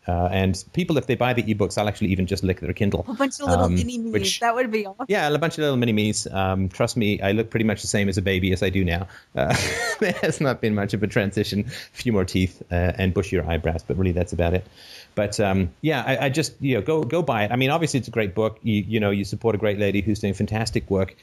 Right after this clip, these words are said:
Speaker 1: in, uh, waking people up, and, uh, yeah, it's a, it's a really, it's, it's well written,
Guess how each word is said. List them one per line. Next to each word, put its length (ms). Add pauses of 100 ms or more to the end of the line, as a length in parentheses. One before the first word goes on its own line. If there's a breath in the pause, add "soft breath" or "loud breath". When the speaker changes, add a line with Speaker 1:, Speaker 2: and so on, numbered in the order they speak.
(240 soft breath)
Speaker 1:
in, 360
uh, 120
waking 320
people 320
up, 200 (200)
and, 520
uh, 360
yeah, 420
it's 280
a, 220 (240 loud breath)
it's 160
a 80
really, 280
it's, 120
it's 180
well 260
written, 360